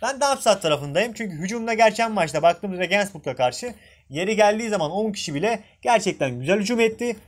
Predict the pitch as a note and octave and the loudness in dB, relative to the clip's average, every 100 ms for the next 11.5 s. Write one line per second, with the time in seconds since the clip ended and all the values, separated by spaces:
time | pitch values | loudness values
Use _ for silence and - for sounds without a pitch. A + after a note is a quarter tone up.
0 | _ A#3+ A#3 G#3 G#3+ G3+ F3 G#3 G#3 F#3+ | _ 0 0 0 -2 -2 -2 -2 -2 -2
1 | G#3+ G3+ G3+ F#3+ F#3+ F3 D#3+ F#3 G#3 G3+ | -2 -2 -2 -2 2 2 2 0 -2 -2
2 | C#3 B2+ C3 E3 A3+ - _ - A3 B3 | -4 -6 -4 -4 -4 -10 _ -4 0 2
3 | A#3 G#3+ G#3 A3+ G3 G3 F3 D3+ F3 F3+ | 6 6 6 -2 -4 -6 -10 -8 -2 -2
4 | G#3+ F#3+ A3 F3 C#3+ C3 B2+ A#2+ B2 F3 | 0 0 2 2 2 0 0 -4 -4 0
5 | G3 A3 G3+ G#3 G3 A3 G#3 D#3+ D3+ B2 | 2 4 4 4 2 2 2 0 0 0
6 | A#2+ - F3+ G#3 G#3+ - _ _ A3+ A3 | -2 -6 2 2 2 -8 _ _ -8 -4
7 | A3 F#3 D#3 - - C#3 D#3 E3+ F#3+ G3+ | -4 -2 -4 -6 -8 -4 -2 -2 -4 -8
8 | G3+ D#3 D#3+ F#3 E3+ B2 A#2 C3+ F3 G3 | -6 -6 -4 -4 -2 -4 -4 -8 -6 -4
9 | G#3 G3 G3+ G3 G#3+ - _ _ G#3 A3+ | -4 0 2 2 -4 -10 _ _ 2 2
10 | G#3+ F3 C3 C3+ C3 D3+ D3 D3+ E3+ C#3+ | 4 2 2 -4 -2 0 0 -2 -4 -4
11 | E3 G3+ A3 A3 A3 | -2 -2 0 0 -2